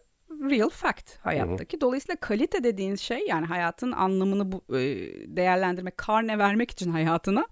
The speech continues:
Speaker 1: kalite dediğin şey de aslında çok değişken ve ölçülebilir bir şey değil diyor. Hele de insanın kendi kendine karne vermesi, kendi hayatına karne vermesi zaten aşırı güvenilmez bir şey.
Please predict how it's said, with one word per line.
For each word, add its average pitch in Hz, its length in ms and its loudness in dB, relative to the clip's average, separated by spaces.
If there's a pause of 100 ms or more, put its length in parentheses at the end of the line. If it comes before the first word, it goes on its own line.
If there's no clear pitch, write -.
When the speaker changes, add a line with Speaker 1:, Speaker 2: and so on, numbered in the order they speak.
Speaker 1:
kalite 240 440 2
dediğin 196 300 2
şey 349 340 0
de 240 80 2
aslında 165 440 -2
çok 190 300 -2
değişken 220 580 -2
ve 220 180 2 (380)
ölçülebilir 214 640 4
bir 196 60 -6
şey 185 260 -2
değil 175 280 -2
diyor. 131 200 -4
Hele 220 280 2
de 262 80 -2
insanın 220 360 -4
kendi 208 300 0
kendine 185 340 0
karne 170 400 0
vermesi, 156 420 -4
kendi 175 280 -2
hayatına 175 440 0
karne 175 300 -2
vermesi 240 360 -4
zaten 320 420 0
aşırı 156 280 -2
güvenilmez 151 600 2
bir - 40 -10
şey. - 220 -6